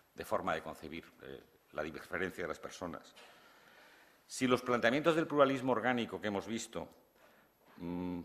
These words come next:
parecen pensarse en una actitud objetiva de tercera persona, como si el filósofo, eh, pudiera representar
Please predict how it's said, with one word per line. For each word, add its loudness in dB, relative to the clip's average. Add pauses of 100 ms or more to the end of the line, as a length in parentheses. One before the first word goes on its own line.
parecen 6
pensarse 0
en -6
una -2
actitud -6 (300)
objetiva -2
de 6
tercera 2
persona, -2 (160)
como -8
si -8
el -4
filósofo, -4 (720)
eh, 0 (380)
pudiera 0
representar -4